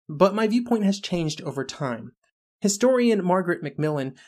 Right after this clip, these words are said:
has said in the past that to pretend that the Versailles Treaty made another war inevitable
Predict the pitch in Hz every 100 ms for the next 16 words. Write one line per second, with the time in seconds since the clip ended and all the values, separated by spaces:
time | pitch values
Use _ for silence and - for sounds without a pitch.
0 | _ - 175 - 226 220 185 - 175 170
1 | 156 - 160 151 - 185 185 180 - 247
2 | 269 226 175 156 147 170 170 170 - 165
3 | 156 151 139 147 139 147 156 147 139 143
4 | 147 143 135 143 147 143 139 135